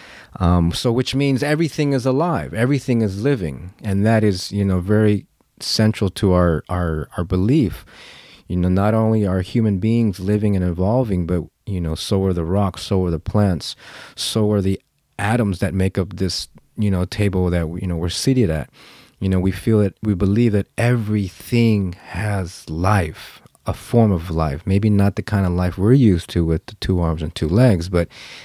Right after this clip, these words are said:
it's alive. It has some aspect of consciousness,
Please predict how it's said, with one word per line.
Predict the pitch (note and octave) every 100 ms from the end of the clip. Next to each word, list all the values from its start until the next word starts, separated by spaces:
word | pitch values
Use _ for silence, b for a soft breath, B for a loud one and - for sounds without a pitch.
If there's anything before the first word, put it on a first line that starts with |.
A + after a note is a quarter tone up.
| B
it's | - F2 - - - - -
alive. | E2+ F2 G2 G2+ G#2+ F#2+
It | E2 -
has | - E2
some | - F#2+ F#2
aspect | F2+ F2 - -
of | E2 -
consciousness, | G#2+ G#2 G#2 - G2+ F#2+